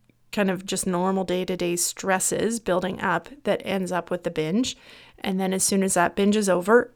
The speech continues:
your brain goes right back into the restriction. So when we're dealing with binge eating, one of the biggest things is stepping out of that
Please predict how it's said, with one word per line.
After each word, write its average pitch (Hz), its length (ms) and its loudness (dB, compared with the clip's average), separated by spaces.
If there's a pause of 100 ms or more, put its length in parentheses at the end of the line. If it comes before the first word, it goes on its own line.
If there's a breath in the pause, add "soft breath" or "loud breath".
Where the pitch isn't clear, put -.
(100)
your 202 200 -2
brain 185 180 0
goes 185 300 -2
right 185 200 2
back 220 260 2
into 190 600 -2
the 190 160 -4
restriction. 190 640 -2 (1500 loud breath)
So 233 300 10
when 233 540 6
we're 254 160 4
dealing 220 480 -2
with 196 420 -4 (640 loud breath)
binge 240 320 0
eating, 180 360 -6
one 196 120 -4
of 190 80 -4
the 190 80 -10
biggest 208 480 -2
things 190 320 -4
is 170 80 -8
stepping 185 500 -6
out 175 180 -6
of 175 100 -6
that - 400 -10